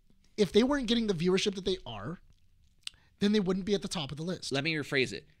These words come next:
Speaker 2: They're the ones that are kind of, like, I think the biggest complaint is people, the group of people that are complaining, they want to watch streamers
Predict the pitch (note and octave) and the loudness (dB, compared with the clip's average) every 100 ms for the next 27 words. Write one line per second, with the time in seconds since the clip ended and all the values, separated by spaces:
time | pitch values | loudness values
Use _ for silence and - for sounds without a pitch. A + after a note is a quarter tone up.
0 | - - A#2 C#3+ E3 F3+ F#3+ D3 C#3+ C#3+ | -20 -14 -2 0 0 0 0 0 -2 -4
1 | C3+ C3+ A#2+ - C3 C3 C3 B2 A#2 - | -4 -2 -2 -4 -4 -2 -2 -2 -8 -18
2 | _ _ _ _ _ - E3 E3+ F3 E3+ | _ _ _ _ _ -2 0 4 2 2
3 | G#3+ E3+ E3 F3 - D3 D3+ C#3+ C3+ A2 | 0 0 2 2 0 -4 -2 -2 -2 -6
4 | - - _ _ _ _ _ _ _ _ | -10 -18 _ _ _ _ _ _ _ _
5 | - G3 - G#3 G3 B2 - - - - | -4 -2 2 2 2 -2 -18 -20 -20 -20
6 | B2 B2 C3 C#3+ D#3 F3+ F3+ F3+ E3+ E3+ | -6 -2 0 2 2 0 0 0 0 -2
7 | F3+ E3 A#2+ A#2 D#3 _ A#2+ D3 B2+ B2 | -4 -2 -2 -4 -10 _ -2 0 2 0
8 | C#3 C#3 D3+ C3 C3 - - C3+ B2 B2 | 0 -2 -2 0 0 0 -4 -6 -6 -8